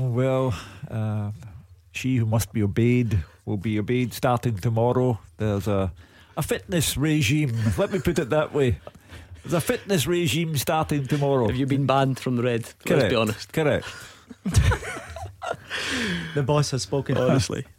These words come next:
Speaker 2: Let's, and is this gonna be seriously en-, enforced?
Speaker 1: Well, you've, you've met my good lady. You either
Speaker 2: The answer
Speaker 1: do what
Speaker 2: is
Speaker 1: you're,
Speaker 2: yes.
Speaker 1: you either do what you're told or take the consequences.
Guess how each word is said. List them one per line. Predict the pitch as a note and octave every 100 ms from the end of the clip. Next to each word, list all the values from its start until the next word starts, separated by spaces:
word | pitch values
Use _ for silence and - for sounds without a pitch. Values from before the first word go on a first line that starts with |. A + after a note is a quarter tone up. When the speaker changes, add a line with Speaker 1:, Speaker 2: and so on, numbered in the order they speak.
| -
Speaker 2:
Let's, | G2+ -
and | C#3 B2 A2 C#3+ B2+ C3
is | B2 C#3
this | -
gonna | C#3+
be | B2 B2 - - - _ _
seriously | - C#3 C#3+ C3+ B2+
en-, | A#2 -
enforced? | B2 - D3+ E3 - - - _ _ _ _ _ - - -
Speaker 1:
Well, | F#2+ G#2+ F2+ - - -
you've, | G#2 G2+ F#2 - -
you've | A#2 G#2
met | A2 -
my | F#2+
good | G#2+ G#2
lady. | B2 B2 D3 A#2 - - _ _
You | A2 A2
either | A2 A2+
Speaker 2:
The |
answer | A2+ B2+
Speaker 1:
do | A#2+
what | G#2
Speaker 2:
is |
Speaker 1:
you're, | A2
Speaker 2:
yes. | A2 -
Speaker 1:
you | G#2+ G#2+
either | F#2 F#2+
do | F2+ A2
what | -
you're | -
told | - C#3 E3 D3
or | B2+
take | A#2 - A#2+
the | C3
consequences. | C3+ - F#2 F2+ E2 -